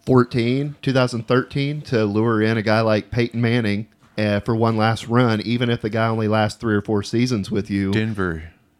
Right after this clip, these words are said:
Speaker 1: You, you buy a
Speaker 2: Oh, used.
Speaker 1: Yeah, I
Speaker 2: Okay.
Speaker 1: mean, you, you basically buy a quarterback. You've got all the other pieces, and you're missing a quarterback, which, uh, Denver's kind of in that situation. They've
Speaker 2: It's like
Speaker 1: got a
Speaker 2: Tampa
Speaker 1: lot of
Speaker 2: Bay needs a quarterback.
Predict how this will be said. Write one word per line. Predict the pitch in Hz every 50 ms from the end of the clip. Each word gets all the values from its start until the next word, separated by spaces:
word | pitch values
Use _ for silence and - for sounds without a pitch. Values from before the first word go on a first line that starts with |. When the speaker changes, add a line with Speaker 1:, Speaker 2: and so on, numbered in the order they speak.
| _ _ - 110
Speaker 1:
You, | 110 107
you | 101 98 101 110 104
buy | 92 120 113 110 117 117
a | 113 110 104 104 104 101 - _ _ -
Speaker 2:
Oh, | 101 104 95 90
used. | 87 95 104 110 110 110 104 95 87 80 - - - - - - -
Speaker 1:
Yeah, | 127 113
I | 101
Speaker 2:
Okay. | 85
Speaker 1:
mean, | 76 71 101 90
you, | 107 113 107 -
you | 104 113 110
basically | - 113 110 - - 127 113
buy | 107 - 117 110 110 113
a | 110 101
quarterback. | 101 - - 143 147 135 95 107 98 104 - 113
You've | 113 107
got | - 110 95 87 -
all | 101 113 131 147 147
the | 139 123 123
other | 123 117 107
pieces, | - - 139 139 131 - 92 90 95 - - - - - _ _ _ _ _ -
and | 110 104 104 95 95
you're | 101 104 98 98 98
missing | 107 113 120 - - 117
a | 104
quarterback, | - 147 156 156 127 113 101 98 104 - 117
which, | 110 107 - - - - - 123
uh, | 104 107
Denver's | 107 95 113 113 123 131 123 -
kind | - 131 135 143 147
of | 135
in | 143 135
that | 135 135 135 -
situation. | - 143 135 - 127 120 131 147 - - 95
They've | 98 101
Speaker 2:
It's | 101 113
like | 113 110 104 -
Speaker 1:
got | - 110
a | 110
Speaker 2:
Tampa | 117 113
Speaker 1:
lot | 120 107
of | 90 87
Speaker 2:
Bay | 101 123 160 170
needs | 117 92 85 80
a |
quarterback. | 76 - - 76 69 67 - 71 71 - -